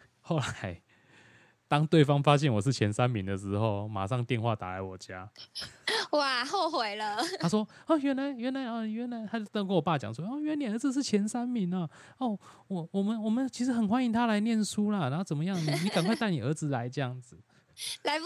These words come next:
Speaker 2: 及了啦。
Speaker 1: 啊，可是我已经去报到了，你知道吗？我已经去
Speaker 2: 嗯。
Speaker 1: 另外一间国中报到，因为以前就要，就是要先，先去报到这样子啊。
Speaker 2: 嗯。
Speaker 1: 然后我就跟我爸说：“啊，我已经报到了呢。”他说：没关系啊，你报到可以，可以，不要去，然后去，去他们学校。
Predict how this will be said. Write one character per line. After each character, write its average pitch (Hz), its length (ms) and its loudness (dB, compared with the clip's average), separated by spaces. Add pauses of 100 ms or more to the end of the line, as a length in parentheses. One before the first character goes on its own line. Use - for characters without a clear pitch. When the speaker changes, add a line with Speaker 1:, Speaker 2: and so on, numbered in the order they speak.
(100)
Speaker 2:
及 254 340 -2
了 247 100 2
啦。 233 220 -2 (180)
Speaker 1:
啊， 240 100 0 (240)
可 156 120 2
是 208 60 6
我 208 120 8
已 165 40 10
经 180 100 6
去 190 40 10
报 165 240 6
到 147 160 6
了， 110 140 4
你 95 80 -2
知 120 120 -4
道 117 200 0
吗？ 98 260 -10 (220)
我 175 140 2
已 - 20 2
经 175 160 2
去 170 80 0
Speaker 2:
嗯。 170 320 2
Speaker 1:
另 170 160 2
外 156 140 2
一 - 20 0
间 151 180 -2
国 110 200 -2
中 120 200 -2
报 117 180 -2
到， 110 200 -4
因 151 60 -4
为 196 60 -2
以 139 60 -2
前 104 180 -4
就 120 100 -4
要， 123 100 -2
就 - 160 -14
是 135 60 -4
要 127 80 0
先， 123 260 -4
先 120 160 -6
去 123 100 -6
报 107 240 -2
到 98 200 -6
这 101 120 -12
样 90 160 -16
子 101 140 -20
啊。 - 180 -20 (560)
Speaker 2:
嗯。 240 280 -4
Speaker 1:
然 226 100 -8
后 196 80 0
我 107 160 2
就 165 100 -4
跟 151 100 -4
我 120 60 -2
爸 147 180 0
说 147 200 -8
：“啊， 147 60 -4
我 147 120 0
已 120 40 -2
经 131 120 -4
报 131 160 0
到 120 180 2
了 95 120 -2
呢。” 92 80 -20 (420)
他 - 100 -8
说： 226 140 -2
没 202 100 4
关 214 220 6
系 196 140 -2
啊， 202 60 0
你 147 100 0
报 175 160 -2
到 170 180 0
可 170 140 0
以， 151 100 2
可 180 220 0
以， 110 160 2 (280)
不 131 60 0
要 135 140 4
去， 127 200 0
然 107 100 0
后 117 80 0
去， 120 220 -6
去 - 220 -4
他 117 100 2
们 104 120 -2
学 92 200 -8
校。 98 320 -10